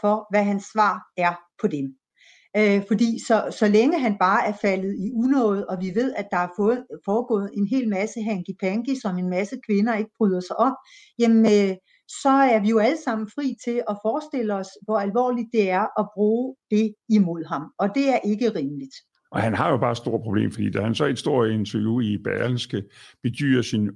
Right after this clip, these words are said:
Speaker 2: uskyld, så et par dage efter, så kommer Annette He-, Heick og siger, "Ha, ha, ha, Frank. Da der var jubilæum for Øresundsbroen i to tusind og ti, der stod du også på en balkon og slikkede mig i øret." Nu ved jeg så ikke, hvor han har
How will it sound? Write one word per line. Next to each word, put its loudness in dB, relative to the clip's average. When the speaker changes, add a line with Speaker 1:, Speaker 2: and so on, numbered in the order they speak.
Speaker 2:
uskyld, -2
så -2
et -2
par -6
dage -2
efter, -8
så -12
kommer -6
Annette -6
He-, -8
Heick -4
og -8
siger, -4
"Ha, -6
ha, -4
ha, -4
Frank. -10
Da 0
der 0
var 0
jubilæum 2
for -2
Øresundsbroen -2
i -6
to -4
tusind -8
og -8
ti, -8
der 0
stod 0
du 0
også 0
på -2
en -4
balkon -4
og -8
slikkede -4
mig -4
i -6
øret." -6
Nu -10
ved -4
jeg -8
så -8
ikke, -10
hvor -6
han -2
har -8